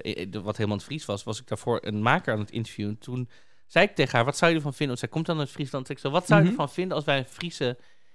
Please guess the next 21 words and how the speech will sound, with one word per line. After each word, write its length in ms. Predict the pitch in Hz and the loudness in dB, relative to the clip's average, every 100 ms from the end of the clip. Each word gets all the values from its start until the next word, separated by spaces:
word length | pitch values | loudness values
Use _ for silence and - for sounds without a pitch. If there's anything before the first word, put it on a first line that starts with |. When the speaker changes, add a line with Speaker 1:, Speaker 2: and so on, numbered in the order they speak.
| - - - | -20 -20 -4
Speaker 1:
inzending 600 | 196 208 - 104 98 98 | -2 0 -2 -2 -2 -4
zouden, 720 | - 92 95 95 95 92 110 - - - - - - - | -2 -2 -2 -4 -4 -6 -8 -12 -20 -20 -20 -20 -20 -4
eh, 520 | 101 95 95 92 90 95 | 0 0 -2 -4 -6 -8
sturen 520 | - - 165 185 131 | -10 2 6 6 6
naar 100 | 113 | 2
het 80 | 107 | 0
Songfestival?" 600 | - 190 180 104 - 131 | -2 -2 -2 -6 0 2
Speaker 2:
Mhm. 100 | 139 | 4
Speaker 1:
Bijvoorbeeld 420 | - 110 107 104 - | 2 2 2 0 -4
in 140 | 95 | -6
combinatie 640 | 110 101 98 92 90 95 | -4 -2 0 0 -2 -6
met 220 | 92 90 101 | -8 -8 -8
een, 180 | 95 | -10
eh, 240 | 92 92 92 - - - - - - | -8 -8 -10 -12 -18 -20 -20 -20 -8
ehm, 840 | 98 92 90 90 92 92 92 87 98 - - - - | -4 -2 -2 -4 -6 -8 -8 -10 -12 -18 -20 -20 -18
met 180 | - 101 | -12 -8
een 100 | 98 | -4
hele 240 | 98 98 98 | -2 -2 -4
vette, 600 | 92 90 95 92 82 - | -6 -8 -8 -8 -8 -8
eh, 100 | 98 95 95 92 90 90 | -6 -6 -6 -6 -8 -8
Speaker 2:
Ja, 120 | - | -8